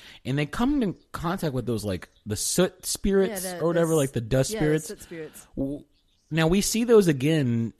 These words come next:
Speaker 1: in Spirited Away.
Speaker 2: We do, yeah,
Speaker 1: Correct?
Speaker 2: the, the soot spirits.
Speaker 1: Yeah. I, and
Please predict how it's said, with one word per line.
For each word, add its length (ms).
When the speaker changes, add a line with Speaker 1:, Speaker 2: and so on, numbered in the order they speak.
Speaker 1:
in 120
Spirited 320
Away. 120
Speaker 2:
We 100
do, 480
yeah, 220
Speaker 1:
Correct? 260
Speaker 2:
the, 60
the 60
soot 220
spirits. 300
Speaker 1:
Yeah. 280
I, 280
and 260